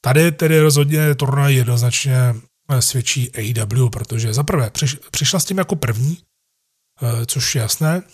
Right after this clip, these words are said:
a pro každý zápas tedy měla skvělé medailonky, takže u každého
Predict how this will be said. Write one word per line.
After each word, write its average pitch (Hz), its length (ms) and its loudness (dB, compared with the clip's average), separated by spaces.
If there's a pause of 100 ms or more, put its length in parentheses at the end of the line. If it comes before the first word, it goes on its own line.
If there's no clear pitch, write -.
(220)
a 135 260 2
pro 151 220 -2
každý 160 320 0
zápas 131 440 0
tedy 131 220 0
měla 120 260 0
skvělé 123 380 0
medailonky, 117 600 -2
takže 110 280 -6
u 120 80 -8
každého 123 600 2